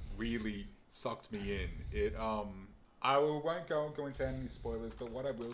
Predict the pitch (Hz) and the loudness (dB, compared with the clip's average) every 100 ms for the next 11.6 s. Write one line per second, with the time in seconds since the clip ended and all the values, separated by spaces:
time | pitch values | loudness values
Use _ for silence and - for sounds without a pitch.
0 | 127 127 127 113 107 110 107 110 107 107 | -6 -6 -6 -4 -4 -4 -4 -4 -4 -4
1 | - - - - - 127 - 160 156 147 | -8 -16 -20 -20 -12 -8 2 6 6 4
2 | 147 143 143 143 139 135 127 - 127 131 | 0 0 0 -2 0 -4 -8 -4 -4 -2
3 | 143 - 123 123 123 117 98 127 113 123 | -2 -2 0 -2 -4 -4 -4 -4 -4 -4
4 | 107 107 117 147 139 - 120 120 117 - | 0 2 4 4 2 0 0 0 0 -4
5 | - - - - - - - 143 143 160 | -12 -20 -20 -20 -20 -10 -2 2 8 8
6 | 180 196 202 190 185 - - - 135 131 | 8 6 4 2 -2 -6 -14 2 4 4
7 | - 135 135 135 131 - 151 151 160 170 | 2 2 2 4 2 4 2 2 -2 -2
8 | 143 - 135 131 143 - 156 165 170 - | -4 -2 -2 -2 -4 -4 -4 -4 -6 -4
9 | 117 120 113 117 113 127 139 151 170 170 | 0 0 0 2 4 4 2 2 0 -2
10 | - 131 - 127 127 127 131 143 135 - | -2 -2 -2 0 0 2 2 0 -2 -2
11 | 127 - 120 120 143 151 | -2 -2 -4 0 0 0